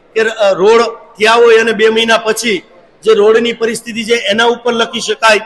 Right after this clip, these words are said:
જે જે રોશની શાખા છે તો એના ઉપર લખી શકાય, જે જે કોર્પોરેશનના ડિપાર્ટમેન્ટો છે, કચરા, કચરાની જે પરિસ્થિતિ છે એના ઉપર લખી શકાય, રમતગમતના મેદાનો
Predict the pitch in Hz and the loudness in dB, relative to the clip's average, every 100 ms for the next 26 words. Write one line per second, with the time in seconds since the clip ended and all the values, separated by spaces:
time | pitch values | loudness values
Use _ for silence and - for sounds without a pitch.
0 | - - - _ _ - 208 226 262 254 | -10 -20 -20 _ _ -2 2 2 4 2
1 | 226 - 196 214 247 233 214 214 220 220 | 2 -2 -2 0 -4 -2 0 2 0 0
2 | 214 208 208 233 226 233 226 220 214 214 | 0 0 0 -2 -4 -4 -4 -6 -6 -6
3 | 208 202 - - _ _ - 196 220 302 | 0 0 -2 -12 _ _ -2 0 2 0
4 | 247 247 247 233 226 226 226 214 214 220 | 2 0 2 0 0 -2 -2 -2 -2 -4
5 | 214 214 208 214 202 214 170 - - _ | -2 -2 -4 -4 0 0 0 -2 -20 _
6 | _ _ _ _ _ - 208 240 247 208 | _ _ _ _ _ -6 0 2 4 2
7 | - - - - 208 233 240 240 208 233 | -2 -12 -10 -6 -4 0 0 -2 0 0
8 | 226 220 - 233 220 226 220 202 220 233 | 0 -4 -4 -8 -8 -2 0 2 2 0
9 | 233 233 226 226 214 208 220 214 214 - | 0 -2 -2 -4 -6 -4 0 0 0 -8
10 | - _ _ - 180 240 196 240 247 247 | -20 _ _ -6 -2 -2 0 -2 -2 -2
11 | 247 220 214 226 247 247 | -2 2 2 2 4 2